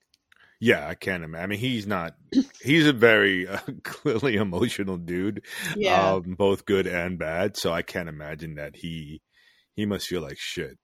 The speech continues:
Speaker 1: Like, anyone with any demon, decent, um, you know, sense would feel terrible. Um,
Speaker 2: Yeah.
Speaker 1: and, and I just wanna say, fuck the,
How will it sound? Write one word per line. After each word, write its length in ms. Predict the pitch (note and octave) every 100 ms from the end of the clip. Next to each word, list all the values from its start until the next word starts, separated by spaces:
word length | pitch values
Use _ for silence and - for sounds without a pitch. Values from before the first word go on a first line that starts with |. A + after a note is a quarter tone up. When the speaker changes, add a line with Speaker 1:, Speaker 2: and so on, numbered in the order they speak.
| _ D#2+
Speaker 1:
Like, 300 | D#2+ D#2 - _ _ _ _ _ _ -
anyone 500 | A#2+ A#2+ F2+ E2+ E2+
with 140 | E2+ - -
any 320 | F2+ E2+ D#2 D2 _ D#2
demon, 420 | E2+ D#2+ D2+ D2+ - E2+
decent, 440 | G2+ G2+ - D#2+ D2 F2
um, 460 | D#2 D2+ D2 D2+ _ _ _ _ _ _ _ _ -
you 140 | F2+
know, 140 | D2
sense 580 | - - F2+ D#2 - - C#2+
would 160 | D2+ C#2+ _
feel 200 | D#2 C#2+ -
terrible. 540 | D#2 C#2+ C2 - _ _
Um, 140 | E2 E2
Speaker 2:
Yeah. 400 | G3+ E3+ E3 D#3+
Speaker 1:
and, 260 | E2 E2+ F2
and 240 | F2 E2+
I 160 | D#2+ E2
just 220 | F#2 -
wanna 140 | D#2+
say, 180 | D#2 D#2+ -
fuck 320 | - F2 - -
the, 400 | E2 D#2 D2